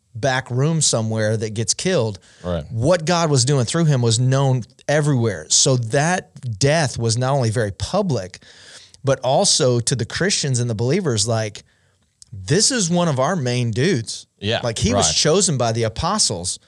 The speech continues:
Speaker 1: to be a deacon, but the Holy Spirit was moving through this guy to, like, raise the dead and
Speaker 2: Yeah.
Speaker 1: heal people.
Speaker 2: One recurring theme that I see both with Saul and Ananias is the fact that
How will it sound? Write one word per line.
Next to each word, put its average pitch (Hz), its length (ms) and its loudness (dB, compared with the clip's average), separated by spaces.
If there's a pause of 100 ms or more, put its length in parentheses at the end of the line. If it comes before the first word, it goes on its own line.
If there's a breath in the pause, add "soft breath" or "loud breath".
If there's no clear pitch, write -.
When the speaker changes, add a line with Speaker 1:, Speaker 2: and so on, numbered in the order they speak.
(460 soft breath)
Speaker 1:
to 147 100 0
be 143 180 2
a 120 60 2
deacon, 113 560 -2 (100)
but 139 300 -2
the 127 120 0
Holy 202 280 0
Spirit 208 300 0
was 127 120 0
moving 131 300 2
through 131 140 -4
this 113 180 -2
guy 113 220 -2
to, 107 80 -2
like, 101 180 -4
raise 139 260 0
the 120 80 -4
dead 123 240 -2
and 98 80 -6
Speaker 2:
Yeah. 107 160 2
Speaker 1:
heal - 80 -2
people. - 380 -6 (540)
Speaker 2:
One 131 360 0
recurring 113 440 0
theme 104 420 0
that 85 100 0
I 85 120 2
see 95 400 0
both 95 420 -4
with 85 160 -4
Saul 92 340 0
and 92 220 -2
Ananias 87 640 -4
is 82 160 -4
the 82 100 -10
fact 87 340 -2
that 80 180 -6